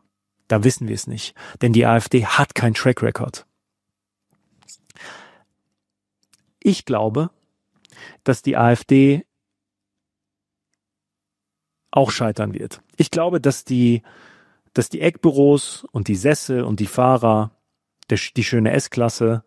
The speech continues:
auch zu verlockend sein werden. Aber ich verstehe jeden, der sagt, "Sinan, pass auf, ich weiß, dass links der Brandmauer, dass die es nicht schaffen, rechts weiß ich nicht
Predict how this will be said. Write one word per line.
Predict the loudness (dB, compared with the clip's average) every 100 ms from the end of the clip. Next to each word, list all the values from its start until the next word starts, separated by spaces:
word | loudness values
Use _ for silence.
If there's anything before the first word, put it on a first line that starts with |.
| _ _ _ _ _ _ 0
auch | 0 0
zu | -8
verlockend | -4 -2 0 -2
sein | -6 -6 -2
werden. | -2 -2 -6 -14 _ _ _ _ _ _ _ _ _ _ _ _ -2
Aber | 2 4 4 2 -4 -18 -20 -20 _ _ -6
ich | -4
verstehe | -4 -4 2 4
jeden, | 4 4 2
der | 2
sagt, | 2 2 0 -2
"Sinan, | -10 -4 -2 -2 -4 -4
pass | -4
auf, | -2 -2 -2 -10 _ _ _ _ _ _ -6
ich | -4 0
weiß, | 2 2 -2
dass | -10 -4
links | -2 -4 -4
der | -4
Brandmauer, | 0 0 0 0 2 2 0 -6 _ _ _ _ _ _ _ -6
dass | -6
die | -6
es | -6
nicht | -2 -2
schaffen, | -2 -4 -4 -8 -8 _ _ _
rechts | 0 0 0 -2
weiß | 2 2
ich | 0 -2
nicht | -2 -2 -8